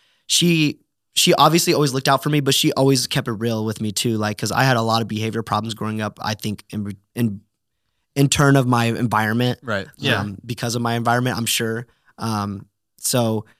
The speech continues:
Speaker 1: she, you know, she would help, she would just pick me up, ask me how I'm doing, how's the current home I was in, whether it was a group home or a foster home or whatever I was in at the time, um, throughout the years. She would always check in on me, try her best to also connect with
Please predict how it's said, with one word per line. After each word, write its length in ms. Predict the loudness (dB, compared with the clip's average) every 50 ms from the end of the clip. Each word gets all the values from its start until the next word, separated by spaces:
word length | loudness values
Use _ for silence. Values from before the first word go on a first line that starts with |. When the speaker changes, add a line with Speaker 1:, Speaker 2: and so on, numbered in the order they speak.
| _ _ -2
Speaker 1:
she, 420 | 0 4 4 4 4 4 4 2 2
you 180 | 4 2 4
know, 180 | 4 2 0 0
she 220 | 0 2 2 2
would 180 | 2 2 0 0
help, 380 | -2 -2 -2 -2 -2 -4 _ _ _
she 180 | -4 -2 0 2
would 80 | 2
just 160 | 2 2 2
pick 160 | 2 2 2 2
me 140 | -2 -2
up, 100 | -2 -2 0 2
ask 200 | 2 2 2 0
me 100 | -2 -2
how 140 | 0 -2
I'm 120 | -2 -4 -4
doing, 220 | -6 -6 -6 -6
how's 260 | -6 -4 -2 -2 -2
the 100 | -4 -6
current 420 | -8 -4 0 0 0 0 -2 -6 -14 _ -16
home 280 | -8 -6 -4 -4 -2 -2
I 60 | -4
was 180 | -4 -4 -6 -6
in, 100 | -6 -6
whether 200 | -6 -8 -8 -8
it 40 | -8
was 100 | -6 -8
a 60 | -8
group 320 | -8 -8 -6 -6 -4 -4
home 260 | -6 -6 -6 -4 -4 -4
or 80 | -4
a 40 | -4
foster 360 | -2 0 0 0 0 -2 -4
home 260 | -4 -6 -4 -4 -4
or 140 | -4 -4 -4
whatever 380 | -4 -2 0 0 0 2 2 2
I 60 | 0
was 160 | 0 -2 -4 -6 -6
in 160 | -6 -4 -4
at 100 | -4 -6
the 80 | -6 -8
time, 400 | -10 -8 -6 -6 -6 -6 -8 -10 -14 _ _ _ _ _ _ _ _ -14
um, 400 | -10 -8 -8 -8 -8 -8 -10 -14 -18 _ _ _ -8
throughout 220 | -4 -4 -4 -4
the 80 | -4 -4
years. 300 | -4 -4 -4 -4 -4 -4
She 260 | -2 -2 -2 -2 -2
would 140 | -4 -6 -6
always 260 | -4 -2 0 0 0
check 260 | 0 0 0 0 -2
in 80 | -2 -2
on 160 | -2 -2 -2
me, 260 | -2 -2 -2 -4 -6 _ _ _ _ _ _ _ _ _ _ -2
try 220 | 2 4 6 6 6
her 120 | 6 4 4
best 300 | 4 4 2 2 2 0
to 120 | -2 -2 0
also 280 | 0 0 0 0 0
connect 360 | -4 -4 -4 -6 -6 -6 -6 -6
with 180 | -8 -8 -10